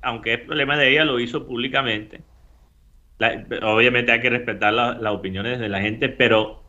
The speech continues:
opino yo que hasta fue para mí un ejemplo positivo para sus hijos. Yo sé que muchos van a estar en desacuerdo conmigo, pero ella básicamente convirtió, convirtió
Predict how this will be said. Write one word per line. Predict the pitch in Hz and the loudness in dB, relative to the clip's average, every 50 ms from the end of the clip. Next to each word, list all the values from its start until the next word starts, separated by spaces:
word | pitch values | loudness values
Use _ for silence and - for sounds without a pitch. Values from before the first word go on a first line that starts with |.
| - - | -14 -4
opino | - 120 110 113 127 135 151 170 175 | -4 -4 0 2 4 4 6 6 6
yo | 170 160 160 165 160 160 | 6 8 8 6 4 4
que | 160 143 123 113 | 2 4 4 2
hasta | - - - 113 101 | 2 -2 -4 -6 -8
fue | - - - 127 135 156 165 156 160 - - - - | -8 -6 -2 0 2 2 2 2 -2 -6 -16 -2 0
para | 127 117 110 110 | 2 2 4 2
mí | 127 139 147 156 156 151 | 0 0 -2 -2 -2 -2
un | - 139 139 151 | -4 -4 -4 -2
ejemplo | 147 147 147 151 156 143 | -2 -2 -2 -2 -2 -2
positivo | - 123 110 120 113 - 160 165 165 139 - | -2 -2 -4 -4 -4 -2 0 0 0 0 0
para | - 80 80 78 | 0 -2 -2 -4
sus | - - 78 - - 80 | -4 -8 -10 -6 -4 -4
hijos. | 78 78 80 | -4 -2 0
Yo | 85 87 | 0 0
sé | 85 - - - | 0 0 0 0
que | - - | 2 0
muchos | - 123 143 - 139 135 123 | 2 0 -2 0 0 4 4
van | 120 120 120 | 6 4 4
a | 120 | 2
estar | 120 120 120 123 | 0 2 2 2
en | 120 113 104 | 2 0 -4
desacuerdo | 95 - - 80 95 98 110 120 117 | -6 -6 -6 -4 -2 -2 -2 0 -2
conmigo, | 107 104 120 135 - - - - - - _ - - - - - - - - _ - - - | -2 -2 -4 -6 -8 -10 -14 -18 -20 -20 _ -20 -20 -20 -20 -20 -20 -20 -20 _ -20 -8 0
pero | - 101 95 98 | 2 4 6 6
ella | 101 110 127 143 143 | 6 8 8 8 8
básicamente | 131 131 131 - 143 123 127 120 117 123 127 127 123 110 95 - 85 82 82 - - - _ - - - - - - - - - | 6 6 4 2 -2 -2 0 0 0 0 0 -2 -2 -6 -8 -8 -10 -10 -10 -14 -18 -20 _ -20 -20 -20 -20 -20 -20 -20 -20 -12
convirtió, | - 101 92 87 87 80 80 78 - - 92 92 110 135 143 117 85 73 73 90 - - - - - - - - - _ _ _ - _ _ - - | -8 -8 -6 -4 -4 -6 -6 -8 -8 -8 -2 2 4 4 4 4 2 0 -6 -10 -16 -20 -20 -20 -20 -20 -20 -20 -20 _ _ _ -20 _ _ -12 -10
convirtió | 95 95 92 87 87 85 80 - - 107 120 135 131 92 80 80 90 | -6 -4 -2 -2 -2 -2 -4 -2 2 6 6 6 6 6 4 0 -4